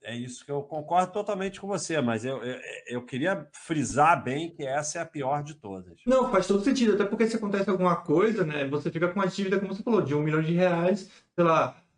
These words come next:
Speaker 2: ah, perde o emprego, é um milhão de reais que você tem que arcar, né? Então, leva tudo, né?
Speaker 1: Não, e perde,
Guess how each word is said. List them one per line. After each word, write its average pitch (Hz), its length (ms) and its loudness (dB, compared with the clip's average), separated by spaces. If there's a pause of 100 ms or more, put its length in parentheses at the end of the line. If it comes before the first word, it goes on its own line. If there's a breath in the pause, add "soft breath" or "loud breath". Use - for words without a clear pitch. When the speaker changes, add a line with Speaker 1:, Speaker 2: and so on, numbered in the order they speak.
(100)
Speaker 2:
ah, 135 140 4
perde 165 280 4
o 190 60 4
emprego, 147 640 2
é 170 100 -2
um 170 80 4
milhão 202 180 4
de 214 120 4
reais 208 180 4
que 226 100 -4
você 240 120 -2
tem 240 160 0
que 320 80 -4
arcar, 175 440 0
né? 143 140 -4
Então, 139 400 -6 (220)
leva 165 260 2
tudo, 165 320 0
né? 147 60 -10
Speaker 1:
Não, 196 180 -4
e 123 140 -2
perde, 156 520 -2